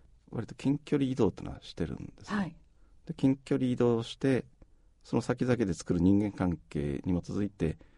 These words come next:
Speaker 1: まあ、働き口を見つけたり、あるいはその縁組、あの、結婚相手を見つけたりとかですね。
Speaker 2: はい。
Speaker 1: そういう形で、少しずつ人はう-、移動-、動いてるん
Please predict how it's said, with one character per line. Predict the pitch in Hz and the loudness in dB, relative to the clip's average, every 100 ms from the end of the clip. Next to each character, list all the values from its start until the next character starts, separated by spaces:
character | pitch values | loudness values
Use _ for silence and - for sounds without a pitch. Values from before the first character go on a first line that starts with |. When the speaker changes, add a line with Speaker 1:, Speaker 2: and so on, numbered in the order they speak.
| - | -10
Speaker 1:
ま | - | -8
あ、 | |
働 | 90 - 82 78 | -6 -4 -2 -2
き | - | -4
口 | 80 - | -4 -4
を | 67 | -6
見 | - | -8
つ | |
け | - | -8
た | - | -10
り、 | - - _ - - - - | -10 -12 _ -20 -20 -14 -4
あ | |
る | 127 | -4
い | |
は | - | -2
そ | - | -4
の | 71 62 - - - - | -4 -4 -8 -18 -20 -6
縁 | 90 87 | -2 0
組、 | 78 71 - | 0 -2 -6
あ | - | -10
の、 | - - | -10 -12
結 | - - | -12 -4
婚 | 87 | -2
相 | 78 | 0
手 | 62 | -2
を | |
見 | - | -6
つ | - | -10
け | |
た | - | -8
り | - | -6
と | |
か | 92 | -6
で | - | -4
す | 104 | -2
ね。 | |
Speaker 2:
は | 85 | -2
い。 | - - _ _ _ - | -4 -20 _ _ _ -4
Speaker 1:
そ | |
う | - | -2
い | |
う | |
形 | - 123 - | 0 -2 2
で、 | 110 92 - - _ - | 4 4 2 -8 _ -20
少 | - - | -12 -6
し | 160 | -2
ず | 240 190 | -2 -2
つ | 165 | -4
人 | - 135 | -4 0
は | 98 | 2
う-、 | 80 90 - | 2 0 0
移 | 98 | -2
動-、 | 92 | 0
動 | 90 | 0
い | 85 | 0
て | - | -2
る | 64 | -8
ん | 58 | -10